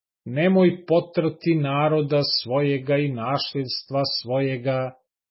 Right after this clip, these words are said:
koje si izbavio veličanstvom svojim, koje si izveo iz Misira krijepkom rukom. Opomeni se sluga svojih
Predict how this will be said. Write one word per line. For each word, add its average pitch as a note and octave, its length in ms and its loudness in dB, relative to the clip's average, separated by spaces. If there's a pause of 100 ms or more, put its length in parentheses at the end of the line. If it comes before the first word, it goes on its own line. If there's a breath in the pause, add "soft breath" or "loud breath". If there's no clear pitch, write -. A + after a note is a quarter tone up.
(160)
koje E3 360 4
si - 260 0 (300)
izbavio D3 600 4
veličanstvom C#3+ 1160 0
svojim, C3+ 720 -2 (600)
koje D#3+ 340 4
si E3 240 0 (160)
izveo D3+ 580 2
iz C#3 140 0 (100)
Misira C#3 760 -2 (120)
krijepkom B2+ 800 -4
rukom. A#2 600 -6 (1040)
Opomeni D#3+ 560 4
se F#3 180 2 (160)
sluga E3 420 4
svojih D3+ 600 2